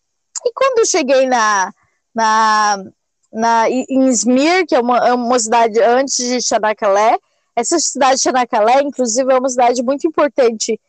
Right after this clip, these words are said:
historicamente, porque é onde teve a guerra, aquela guerra de Troia, que vocês já ouviram, né? E já viram o vídeo, o filme, né? Da, do filme de Troia. E antes de chegar nessa cidade, eu parei em Izmir, e meu plano era chegar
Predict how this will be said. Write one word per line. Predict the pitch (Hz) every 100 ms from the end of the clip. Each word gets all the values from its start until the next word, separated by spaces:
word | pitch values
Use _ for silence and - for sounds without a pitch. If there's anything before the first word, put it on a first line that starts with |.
| _ -
historicamente, | - 226 208 226 196 220 277 277 - -
porque | 240 208 247
é | 240
onde | 240 269 269
teve | - 262 254
a | 254
guerra, | 254 247
aquela | 254 277 247
guerra | 240 240 262
de | 247 254
Troia, | 247 233 233 202
que | -
vocês | 208 208 233
já | 214 214
ouviram, | 202 240 226 208
né? | 185 202 226 214 - _ _ _ _
E | 220 196
já | 220
viram | 202 240 247
o |
vídeo, | 220 233 226 185 196 - _ _
o | 220
filme, | - 247 247 208
né? | 190 233 262
Da, | 240 196 - - 208
do | 202
filme | 240 220 208
de | 202
Troia. | 220 160 - _ _ _ _ -
E | 277
antes | 392 -
de |
chegar | 440 320 285
nessa | 269 254
cidade, | 247 - 226 208 269 370 403 _ _ - -
eu | 233 240
parei | 269 269
em | 277
Izmir, | 247 240 254 262 381 - _ -
e | 240
meu | 262 294
plano | 330 285 294 302
era | 269 330 381
chegar | - 311 226 226 214